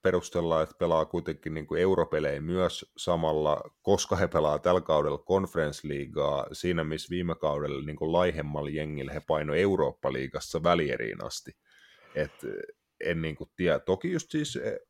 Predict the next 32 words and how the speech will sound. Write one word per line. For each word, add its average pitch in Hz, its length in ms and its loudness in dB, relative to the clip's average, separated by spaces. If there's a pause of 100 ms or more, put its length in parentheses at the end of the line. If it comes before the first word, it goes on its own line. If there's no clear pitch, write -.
(140)
uusien 117 500 2
pelaajien 98 760 6 (460)
sisään 98 540 2
tuominen 85 720 2 (180)
ei 92 280 0
aina 95 440 4 (200)
tarkoita 82 500 2
välittömästi 80 640 0
sitä, 80 280 0
että - 120 -2
hommat 82 340 0
niinku - 300 -14
paranee, 80 640 4 (140)
vaan 80 180 2
just, 80 180 -6
että - 140 -18
heidätkin 76 420 -4
pitää 76 280 -2
ajaa 73 260 -2
sisään. 73 640 -4
Joskus - 300 -8
siinä 76 160 -6
menee 82 160 -2
aikaa, 92 440 2
että - 180 -8
niitä 73 160 -4
onnistumisia 73 680 -6
tulee. 67 340 -2
Esim. 82 360 -2 (500)
vaikka 80 200 0
Said 95 300 4
Benrahma, 76 640 2